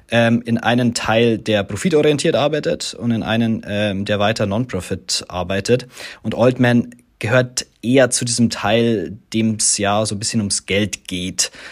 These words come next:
Und jetzt, äh, wird gemutmaßt, ähm, ja, dass es ihm zu sehr um wirtschaftliche Interessen ging und man deshalb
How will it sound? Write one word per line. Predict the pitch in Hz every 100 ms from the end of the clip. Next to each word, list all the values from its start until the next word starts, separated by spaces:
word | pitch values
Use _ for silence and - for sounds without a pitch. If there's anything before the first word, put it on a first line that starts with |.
| -
Und | - 101
jetzt, | 107 - -
äh, | - 104 101
wird | 110 110
gemutmaßt, | 104 98 123 110 104 104 104 - -
ähm, | 101 101 101 101 101 98 98 - - -
ja, | 98 107 123 120 104 - _ _
dass | 117 117
es |
ihm | 120
zu | - 143
sehr | 135 113 110
um | 95 110 110
wirtschaftliche | 120 - 117 107 107
Interessen | 101 101 110 - 107 90 -
ging | 113 131 120
und | 110
man | 107 98
deshalb | 107 - 107 107